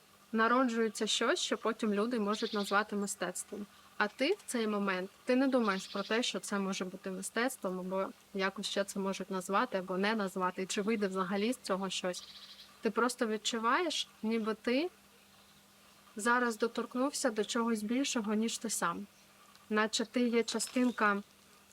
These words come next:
якоїсь великої енергії, і ти з нею зараз злився, став єдиним цілим. Це просто дивовижне відчуття.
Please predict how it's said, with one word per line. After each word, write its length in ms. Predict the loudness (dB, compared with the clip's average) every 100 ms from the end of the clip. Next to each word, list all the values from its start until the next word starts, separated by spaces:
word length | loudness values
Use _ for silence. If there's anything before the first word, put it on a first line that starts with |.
| -2
якоїсь 420 | 0 4 4 4
великої 480 | 2 2 2 2 2
енергії, 580 | 2 2 2 2 0 0 -4
і 80 |
ти 180 | -2 -2
з 80 | 2
нею 200 | 2 2
зараз 360 | 2 2 2 0
злився, 420 | -2 -2 -6 -10 -14 -10
став 260 | -2 -2 0
єдиним 400 | 0 2 0 -2
цілим. 420 | -2 -2 -2 -6 -12 -20 -20 -20 -20 -20 -6
Це 160 | -2
просто 360 | 2 2 2 2
дивовижне 580 | 0 2 0 -2 -2 -6
відчуття. 480 | -6 -10 -10 -8